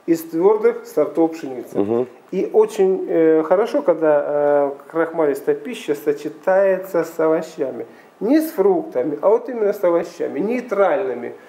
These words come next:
Speaker 1: Какие нейтральные? Это будет у нас морковочка великолепная,
Speaker 2: Мгм.
Speaker 1: это у нас будет цукини.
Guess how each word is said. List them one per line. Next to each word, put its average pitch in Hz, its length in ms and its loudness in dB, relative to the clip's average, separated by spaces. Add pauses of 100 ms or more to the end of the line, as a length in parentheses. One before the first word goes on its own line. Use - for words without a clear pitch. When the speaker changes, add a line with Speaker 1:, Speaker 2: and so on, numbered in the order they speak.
(440)
Speaker 1:
Какие 311 320 2
нейтральные? 156 720 2 (200)
Это 202 340 4
будет 143 360 -4
у 147 60 0
нас 131 300 -2 (240)
морковочка 180 680 0 (160)
великолепная, 180 720 -2
Speaker 2:
Мгм. 113 100 0
Speaker 1:
это 127 180 2
у 165 40 4
нас 147 180 2
будет 135 320 -6
цукини. 254 560 -6